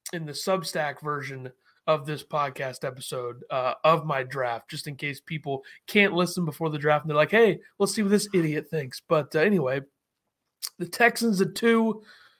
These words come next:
I think there's been a lot of smoke screening going on, but I think you don't overthink it. If you're Houston, you have a new coach. You wanna energize the fan base a little bit. You take C J Stroud, quarterback, Ohio State.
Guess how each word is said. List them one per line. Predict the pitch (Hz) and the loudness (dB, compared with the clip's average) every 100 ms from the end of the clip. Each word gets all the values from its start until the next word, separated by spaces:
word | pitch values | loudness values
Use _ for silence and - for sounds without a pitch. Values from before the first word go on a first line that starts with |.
| _ _ _ _ _ _ _ _ _ _ _ 185 | _ _ _ _ _ _ _ _ _ _ _ 4
I | 190 | 4
think | 190 226 214 - | 6 4 2 -2
there's | 190 185 156 | 2 2 2
been | 185 | 2
a | |
lot | 170 190 | 4 4
of | 190 | 2
smoke | - 196 202 | 4 4 4
screening | - 233 220 214 | 0 -2 0 2
going | 208 208 208 | 4 4 4
on, | 202 214 | 4 4
but | 185 | 4
I | 160 | 2
think | 156 208 202 190 | 2 0 0 -4
you | |
don't | 147 170 196 | -2 2 2
overthink | 208 180 - 185 170 | 2 0 -2 -2 -2
it. | 175 | -4
If | 151 | -4
you're | 156 | -6
Houston, | 135 175 165 185 | -2 -4 -2 -4
you | |
have | 151 | -2
a | |
new | 151 185 | -2 -2
coach. | 185 185 185 185 - - _ _ _ _ _ _ _ | -2 0 2 2 -2 -10 _ _ _ _ _ _ _
You | 160 | -6
wanna | 165 170 170 | -2 2 2
energize | 180 190 175 180 175 | 2 2 2 2 2
the | 160 | 0
fan | - 180 175 | 0 0 2
base | 175 170 | 2 0
a | |
little | 170 | -2
bit. | 160 165 | -2 -4
You | 151 | -4
take | 175 160 | -6 -6
C | - 202 | -4 -4
J | 170 190 170 | 0 2 0
Stroud, | - 185 175 170 | -2 -2 0 -2
quarterback, | - 190 175 170 165 160 | 0 0 2 2 2 -2
Ohio | 139 160 151 143 | -2 0 -2 -6
State. | - 170 156 156 | -4 -2 -2 -4